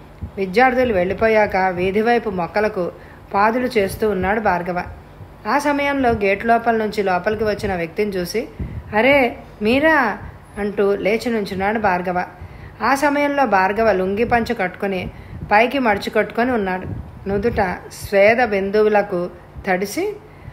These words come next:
అతుక్కుపోయి జుట్టు, ఆచ్ఛాదనం లేని ఛాతీ రోమమయమై కనిపిస్తూ ఉంటే అతనిని సూటిగా చూస్తూ సమాధానం చెప్పడానికి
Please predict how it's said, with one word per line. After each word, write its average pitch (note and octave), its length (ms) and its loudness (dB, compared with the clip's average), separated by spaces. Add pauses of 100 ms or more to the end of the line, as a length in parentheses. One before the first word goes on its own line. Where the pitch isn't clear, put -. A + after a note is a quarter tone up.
(200)
అతుక్కుపోయి B3 680 2
జుట్టు, F#3 500 0 (180)
ఆచ్ఛాదనం A3+ 760 0
లేని G3 260 0
ఛాతీ F#3 540 -4 (880)
రోమమయమై A#3+ 720 4
కనిపిస్తూ G3+ 520 -2
ఉంటే F#3+ 380 -2 (380)
అతనిని A#3+ 360 0
సూటిగా A3+ 560 0
చూస్తూ G3+ 380 0
సమాధానం G#3+ 800 -2
చెప్పడానికి G3 640 -2